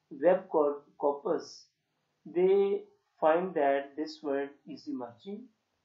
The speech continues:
and this word should be included in the dictionary. Suppose word selfie was introduced just a few years ago,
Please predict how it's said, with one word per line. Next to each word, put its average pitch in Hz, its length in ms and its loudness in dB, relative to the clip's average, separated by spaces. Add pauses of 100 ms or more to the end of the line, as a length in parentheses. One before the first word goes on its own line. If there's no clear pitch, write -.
(140)
and 147 260 -2
this 156 260 -10
word 143 260 -2
should 131 300 -10
be 139 440 -6
included 135 600 -12
in 131 160 -10
the 131 160 -8
dictionary. 127 460 -20
Suppose - 560 -10 (600)
word 147 300 2
selfie 139 800 -2 (440)
was 139 300 -4 (100)
introduced 135 720 -8
just 143 460 -10
a - 80 -10 (100)
few 143 240 -8
years 135 260 -6
ago, 156 360 -4